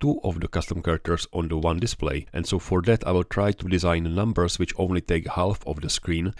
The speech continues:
and since we have seven pixels for the width of the screen, we will use three pixels for the width of one digit.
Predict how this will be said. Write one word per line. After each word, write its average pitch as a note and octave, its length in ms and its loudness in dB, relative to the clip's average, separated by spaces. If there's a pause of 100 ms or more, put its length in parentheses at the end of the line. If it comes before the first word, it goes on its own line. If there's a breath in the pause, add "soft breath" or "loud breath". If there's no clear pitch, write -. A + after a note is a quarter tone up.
and E2 180 0
since E2+ 240 -2
we E2+ 80 -2
have F2 160 0
seven F#2+ 340 0
pixels - 600 0
for E2 160 0
the E2 120 -2
width C#3 200 -2
of E2+ 100 0
the E2 60 0
screen, E2+ 440 -2 (100)
we F#2+ 100 2
will F2+ 140 4
use F2+ 180 2
three F#2+ 240 2
pixels F#2 400 0
for E2 180 2
the D2+ 80 0
width E2 300 0
of D2+ 220 0
one D2+ 180 2
digit. D#2 360 0